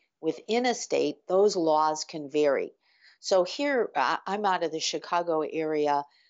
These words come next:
uh, based out of the Chicago area. So we have some investors that are in the Chicago market versus what I'll call, you may not be familiar, but different counties. So that's Cook County, Chicago laws.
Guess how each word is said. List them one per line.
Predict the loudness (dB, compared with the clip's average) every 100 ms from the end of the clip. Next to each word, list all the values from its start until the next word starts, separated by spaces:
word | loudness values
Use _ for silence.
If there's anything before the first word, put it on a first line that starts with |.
| _ _ -6
uh, | -4
based | 0 0 0
out | -2 -4
of | -6
the |
Chicago | -8 -6 -4 -2 -2
area. | 0 0 -2 -6 _ _ _ _
So | -2 2 4 4 0
we | -6 -6 -4 -4
have | -4 -4 -4
some | -4 -4 -2
investors | -4 -2 -2 -2 -6 -6 -2
that | -2 0
are | -2 0 -2 -4 _ _ _
in | -6 -4 -2 -2
the | -4
Chicago | -2 -2 0 0 0
market | 0 -2 0 0 0 -6
versus | -2 0 0
what | 0 0 0
I'll | -2 -2
call, | -2 0 0
you | -2 -4
may | -6
not | -4 -6 -8
be | -16
familiar, | -14 -6 -2 -2
but | 0 -2 -2
different | -6 -4 -8
counties. | -6 -2 -2 -2 -8
So | -6
that's | -2 -2 -2
Cook | -2 0 0
County, | -4 -6 -6 -8 -8
Chicago | -6 -6 -2 0 2 2
laws. | 2 2 0 -2